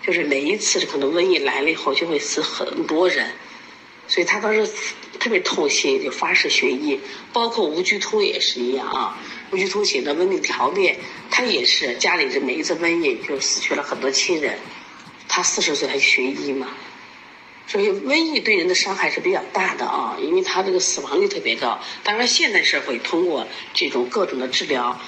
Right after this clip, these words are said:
死亡率低了，但是大家看到这个疫情的防控，国家是特别特别重视，因为它的危害是非常大的啊。那我们来看一下它的致病特点有三条。第一个呢，就是发病急骤，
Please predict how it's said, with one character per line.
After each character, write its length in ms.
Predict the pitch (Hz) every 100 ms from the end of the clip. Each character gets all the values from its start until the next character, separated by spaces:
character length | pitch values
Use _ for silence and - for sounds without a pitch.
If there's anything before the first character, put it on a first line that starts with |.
| - -
死 200 | - 165
亡 200 | 147 202
率 100 | 175
低 240 | - 196
了， 140 | 185 -
但 100 | 196
是 120 | 180
大 120 | 180 165
家 100 | 185
看 240 | - 202
到 160 | 143 110
这 140 | 139
个 260 | 135 120 - - -
疫 100 | -
情 280 | 175 - 139
的 80 | -
防 240 | - -
控， 180 | 143 151 -
国 80 | 147
家 160 | 143
是 140 | - -
特 120 | 233
别 120 | 165
特 100 | -
别 100 | 139
重 220 | - 135
视， 220 | 131 - - - - -
因 120 | 165
为 80 | 156
它 120 | 156
的 60 | 131
危 200 | 165 196
害 180 | 147
是 120 | - 147
非 120 | 151
常 200 | 139 139
大 200 | 160 151
的 80 | -
啊。 200 | - - - - - - - - - - - - - -
那 160 | 349
我 60 | 311
们 100 | 196
来 140 | 175
看 260 | 196 - 202
一 60 | 180
下 360 | 143 120 - -
它 160 | 247
的 80 | 233
致 180 | - 294
病 180 | 285 277
特 360 | - - 415
点 360 | - 147 120 - - - - -
有 160 | - 156
三 340 | - 247 262
条。 380 | 262 - 113 -
第 220 | 240 254 269
一 60 |
个 240 | - 196 147
呢， 180 | 120 120
就 140 | 123
是 100 | 135
发 300 | - 247 -
病 300 | 247 190 156
急 300 | - 285 359
骤， 260 | - 208